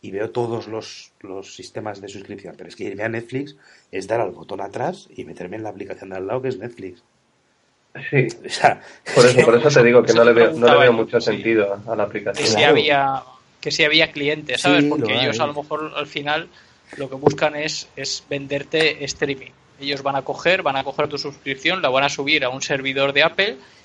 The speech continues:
Speaker 3: y desde el servidor de Apple te lo van a servir a todos los dispositivos de Apple, a su ap-, a su ecosistema.
Speaker 1: Mm.
Speaker 3: ¿Sabes?
Speaker 1: Sí,
Speaker 3: Y
Speaker 1: pero
Speaker 3: eso
Speaker 1: ahí
Speaker 3: es
Speaker 1: te-,
Speaker 3: lo que yo creo que te
Speaker 1: pero
Speaker 3: van a
Speaker 1: ahí,
Speaker 3: vender.
Speaker 1: claro, ahí lo que tendría sentido entonces es que desaparecieran las aplicaciones nativas de esas.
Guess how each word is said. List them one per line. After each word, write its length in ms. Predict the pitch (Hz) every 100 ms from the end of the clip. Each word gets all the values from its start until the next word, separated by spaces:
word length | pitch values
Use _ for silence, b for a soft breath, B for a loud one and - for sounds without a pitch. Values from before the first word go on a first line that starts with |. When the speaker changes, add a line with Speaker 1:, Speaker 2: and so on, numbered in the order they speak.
| _
Speaker 3:
y 100 | 139
desde 260 | 143 135
el 100 | 127
servidor 440 | 127 135 131 135 135
de 80 | 139
Apple 240 | 139 147
te 120 | 147
lo 80 | 139
van 160 | 135 135
a 60 |
servir 440 | 135 139 131 151 147
a 60 |
todos 420 | 135 147 143 139 135
los 140 | 131
dispositivos 680 | 135 131 135 143 131 127 123
de 100 | 120
Apple, 300 | 120 147 160
a 40 |
su 160 | 135 139
ap-, 140 | 131 -
a 100 | 135
su 200 | 135 143
ecosistema. 800 | 135 135 131 135 - 143 131 123 - _
Speaker 1:
Mm. 180 | 135 113 120 _ _ _
Speaker 3:
¿Sabes? 260 | 87 - - -
Speaker 1:
Sí, 100 | 180
Speaker 3:
Y 20 |
Speaker 1:
pero 120 | 143
Speaker 3:
eso 120 | 101 143
Speaker 1:
ahí 40 |
Speaker 3:
es 40 |
Speaker 1:
te-, 60 | 139
Speaker 3:
lo 80 | 131
que 140 | 131
yo 160 | 123 123
creo 160 | 127 127
que 80 |
te 40 | 135
Speaker 1:
pero 60 | 113
Speaker 3:
van 60 | 123
a 20 |
Speaker 1:
ahí, 60 | 123
Speaker 3:
vender. 280 | 123 165 - -
Speaker 1:
claro, 240 | 113 131
ahí 100 | 113
lo 80 | 120
que 80 | 131
tendría 280 | 123 123
sentido 300 | 117 120 127
entonces 360 | 131 131 131 143
es 120 | 123
que 80 | -
desaparecieran 640 | 107 104 98 92 - 110 113
las 100 | 98
aplicaciones 540 | 104 107 95 101 95
nativas 440 | 98 92 107 123 123
de 120 | 98
esas. 580 | 101 92 87 82 _